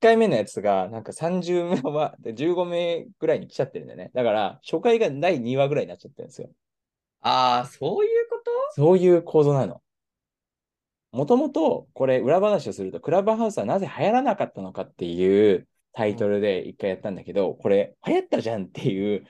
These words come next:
Speaker 1: ことを後から私が気づいてしまいまして、タイトルを変えたんですよ。
Speaker 2: まあ、解釈によるけどね。
Speaker 1: まあ、そうそうそうそうそう。タイトル変えたのよ。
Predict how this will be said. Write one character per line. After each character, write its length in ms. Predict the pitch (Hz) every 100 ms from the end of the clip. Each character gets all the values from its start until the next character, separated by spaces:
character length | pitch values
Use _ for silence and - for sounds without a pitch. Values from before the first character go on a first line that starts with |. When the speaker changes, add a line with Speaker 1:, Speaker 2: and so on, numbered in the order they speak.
| _ _
Speaker 1:
こ 100 | -
と 100 | 107
を 80 | 101
後 160 | 123 175
か 80 | 165
ら 100 | 160
私 220 | 147 143
が 100 | 135
気 120 | 127
づ 100 | 120
い 60 | 127
て 60 |
し 100 | -
ま 60 | 151
い 40 |
ま 100 | 87
し 100 | -
て、 300 | - 65 - _ -
タ 120 | 220
イ 40 |
ト 100 | 196
ル 60 | -
を 40 |
変 160 | 175 104
え 40 |
た 100 | 104
ん 40 | -
で 60 |
す 100 | 466
よ。 20 | 285
Speaker 2:
ま 40 |
あ、 40 |
解 0 |
釈 60 | 135
に 60 | 123
よ 80 | 131
る 60 |
け 100 | 135
ど 100 | -
ね。 260 | 107 175 240 _ _ _ _ _ -
Speaker 1:
ま 120 | 110
あ、 60 | 95
そ 120 | 101
う 20 |
そ 100 | 98
う 40 |
そ 120 | 87 131
う 40 |
そ 140 | -
う 40 | 95
そ 120 | -
う。 40 | - _ _ _ _ _ _ _ _ _ _ _ _ _ _
タ 60 | 135
イ 60 | 120
ト 60 |
ル 40 | -
変 120 | 107
え 60 | 104
た 120 | 101
の 80 |
よ。 80 | -